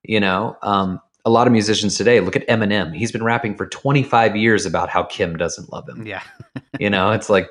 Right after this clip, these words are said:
Speaker 1: "Get over it, dude." Like,
Speaker 2: <laughs>
Speaker 1: y-, you're a quarter century older. And so Lady Gaga being surrounded in this environment that, where you don't have to, and that's not, I don't wanna discredit, like, the, the, the, um, talent of somebody like Adele, um,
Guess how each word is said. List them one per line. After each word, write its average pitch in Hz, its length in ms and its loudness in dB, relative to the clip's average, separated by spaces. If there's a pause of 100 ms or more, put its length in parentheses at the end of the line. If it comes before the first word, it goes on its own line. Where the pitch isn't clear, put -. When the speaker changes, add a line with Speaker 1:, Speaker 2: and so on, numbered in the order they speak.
Speaker 1:
"Get 123 280 6
over 107 520 6
it, 87 200 -6
dude." 104 440 -4
Like, 90 320 -6
Speaker 2:
<laughs> - 200 -18
Speaker 1:
y-, - 500 -4
you're 113 320 4
a 101 180 0
quarter 127 360 2
century 107 480 0
older. 104 380 0 (100)
And 101 240 -4 (400)
so 135 200 4
Lady 127 280 6
Gaga 113 640 2
being 131 340 6
surrounded 120 640 0
in 123 180 2
this 120 180 2
environment 110 680 2
that, 101 200 2
where 113 160 4
you 107 240 -2
don't 131 420 2
have 123 260 -4
to, 110 260 0 (240)
and 233 120 6
that's 262 140 4
not, 269 160 4
I 220 80 6
don't 226 140 4
wanna 196 200 2
discredit, 127 760 0
like, 113 300 2
the, 113 340 -2 (140)
the, 113 360 2
the, 110 440 -2
um, 98 320 2
talent 156 440 0
of 95 120 -4
somebody 85 320 -2
like 87 180 0
Adele, 92 640 0
um, 87 320 -2